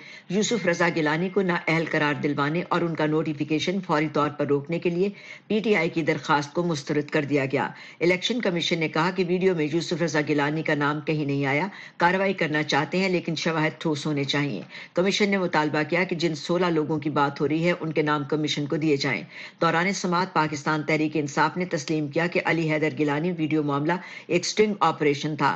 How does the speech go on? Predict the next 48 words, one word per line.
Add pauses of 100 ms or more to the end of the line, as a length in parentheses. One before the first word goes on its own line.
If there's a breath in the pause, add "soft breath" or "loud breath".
(300 loud breath)
پی
ٹی
آئی
نے
کمیشن
سے
فوری
ایکشن
لینے
کو
کہا
ہے،
جبکہ
پاکستان
پیپلز
پارٹی
کا
کہنا
ہے
کہ
اس
معاملے
میں
کچھ
نہیں۔ (320 loud breath)
پی
ٹی
آئی
کے
ارکان
نے
حفیظ
شیخ
کے
خلاف
ووٹ
دیا۔ (340 loud breath)
مزید
تفصیلات
اسلام
آباد
سے
عاصم
علی
رانا
کی
رپورٹ
میں